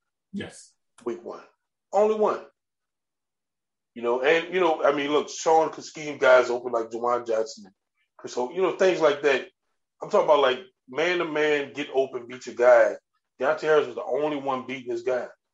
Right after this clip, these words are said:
Speaker 2: You know what I'm saying? Sean Payton see that shit, like, he sees it. Like, he knows he needs to bring somebody in that can beat man coverage.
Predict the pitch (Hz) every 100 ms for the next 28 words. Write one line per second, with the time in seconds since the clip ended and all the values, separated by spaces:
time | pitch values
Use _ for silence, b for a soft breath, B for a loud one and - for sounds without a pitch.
0 | _ - 120 117 135 127 127 b b b
1 | - 226 220 - 220 190 - 208 196 190
2 | - 220 - 180 180 202 190 175 - -
3 | 220 220 117 107 135 127 - - _ b
4 | b b b _ 214 170 175 175 175 175
5 | 160 156 135 120 139 135 143 135 123 127
6 | 123 113 139 123 135 117 113 123 - 180
7 | - -